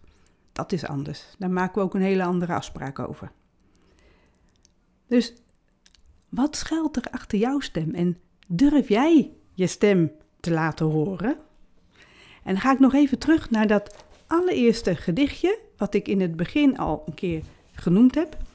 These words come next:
van Nena Ellis. En daar sluit ik mee af. Er schuilt een wereld achter het geluid van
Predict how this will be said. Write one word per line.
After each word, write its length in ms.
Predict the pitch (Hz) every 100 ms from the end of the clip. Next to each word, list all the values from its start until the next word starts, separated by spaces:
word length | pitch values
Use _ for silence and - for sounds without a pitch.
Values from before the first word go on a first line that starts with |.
| - -
van 180 | - 175
Nena 400 | 185 226 202 165
Ellis. 460 | 185 226 302 - - - - - - _ _ _ -
En 120 | - 185
daar 180 | 214
sluit 280 | 202 180 175
ik 80 | 170
mee 200 | 170 160
af. 220 | - - _ _ _ _ - _ _ _ _ _ _ _ - _ _ _ _ _ _ -
Er 200 | 180 -
schuilt 480 | - 269 302 294
een 100 | 190
wereld 540 | 165 220 262 254 269 269
achter 300 | 175 - 165
het 160 | 160
geluid 460 | - 170 185 240 254
van 220 | - 151